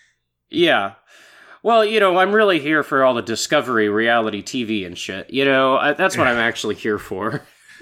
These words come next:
Speaker 2: Truly the A O L Time Warner merger of our time, I feel like.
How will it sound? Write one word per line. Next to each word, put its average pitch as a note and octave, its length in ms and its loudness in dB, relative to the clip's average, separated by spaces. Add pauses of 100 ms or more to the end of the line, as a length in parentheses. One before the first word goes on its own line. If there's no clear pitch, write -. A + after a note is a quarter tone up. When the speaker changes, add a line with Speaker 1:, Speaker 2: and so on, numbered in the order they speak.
(240)
Speaker 2:
Truly E3 540 0
the A#2 180 -2
A A#2+ 160 0
O A#2+ 60 -2
L A#2 240 -2
Time A2 500 -2
Warner G#2 220 -6
merger G2+ 360 -6
of F2 100 -12
our F2+ 120 -8
time, F#2 400 -10
I G#2 60 -12
feel G2 240 -14
like. - 340 -18